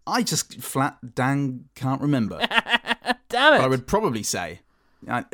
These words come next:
Speaker 1: I know, but I, f-, I feel like I would say something like logging into X,
Speaker 2: Yeah.
Speaker 1: formerly known as Twitter,
Speaker 2: Yeah.
Speaker 1: and at the one good thing podcast dot com.
Speaker 2: I'm doing this live, mate. It's going well.
Speaker 1: Oh, yeah, okay. Let me know. Is that working for you?
Speaker 2: Yeah.
Speaker 1: Okay.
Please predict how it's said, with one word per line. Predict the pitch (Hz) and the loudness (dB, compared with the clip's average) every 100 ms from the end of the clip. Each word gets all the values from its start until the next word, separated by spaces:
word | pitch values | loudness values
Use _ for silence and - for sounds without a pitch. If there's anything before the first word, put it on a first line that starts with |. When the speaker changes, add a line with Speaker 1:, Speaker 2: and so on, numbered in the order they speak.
| 107 | -6
Speaker 1:
I | 143 | -2
know, | 170 123 | 0 0
but | 104 | -2
I, | 107 | -4
f-, | - 104 | -6 -4
I | 123 | -4
feel | - 185 | 0 0
like | 160 120 | 2 0
I | 104 | -2
would | 104 | -2
say | - 98 | -4 -6
something | 107 95 98 | -6 -6 -6
like | 101 92 - - _ _ | -6 -8 -14 -20 _ _
logging | 113 139 160 147 | -4 -2 2 2
into | 139 127 117 - | 2 0 -2 -4
X, | 123 95 143 - - | -8 -8 -6 -6 -6
Speaker 2:
Yeah. | - _ _ _ _ _ _ _ _ _ | -12 _ _ _ _ _ _ _ _ _
Speaker 1:
formerly | - 127 120 113 | -4 -2 0 0
known | 101 101 | -2 -6
as | 95 | -6
Twitter, | 101 98 85 82 | -10 -8 -10 -8
Speaker 2:
Yeah. | 127 - 151 _ _ _ _ _ _ _ _ - | -10 -8 -14 _ _ _ _ _ _ _ _ -6
Speaker 1:
and | 117 | -4
at | 113 - 120 | -4 -8 -4
the | 131 | -4
one | 117 127 131 | 0 2 2
good | 123 120 | 0 -4
thing | - 117 107 | -4 -2 -2
podcast | - 117 - 92 - | -4 -6 -6 -8 -6
dot | 65 - | -10 -10
com. | - | -10
Speaker 2:
I'm | 156 | -6
doing | 180 196 | -4 -4
this | 160 | -4
live, | 151 143 143 | -4 -4 -6
mate. | 117 - _ _ _ _ | -18 -18 _ _ _ _
It's | - | -4
going | 170 151 | -4 -2
well. | 139 - _ _ _ - | -4 -6 _ _ _ -4
Speaker 1:
Oh, | |
yeah, | 170 98 110 | -2 -2 -6
okay. | - 98 98 | -6 -6 -6
Let | - 113 | -6 -4
me | |
know. | 107 | -4
Is | 101 110 | -6 -6
that | 101 | -4
working | 113 107 101 | -2 -2 -4
for | 95 85 | -6 -6
you? | |
Speaker 2:
Yeah. | 131 - _ _ _ _ _ _ _ _ _ _ - | -6 -10 _ _ _ _ _ _ _ _ _ _ -10
Speaker 1:
Okay. | - 85 | -10 -12